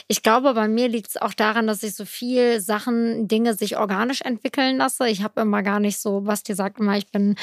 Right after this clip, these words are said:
so eher das Herzstück unserer, <laughs> unserer Firma, ähm, und denke mal gar nicht so viel nach, sondern mach einfach.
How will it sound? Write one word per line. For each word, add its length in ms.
so 140
eher 360
das 460
Herzstück 800
unserer, 480
<laughs> 540
unserer 400
Firma, 800
ähm, 180
und 420
denke 520
mal 160
gar 140
nicht 140
so 80
viel 160
nach, 200
sondern 240
mach 180
einfach. 460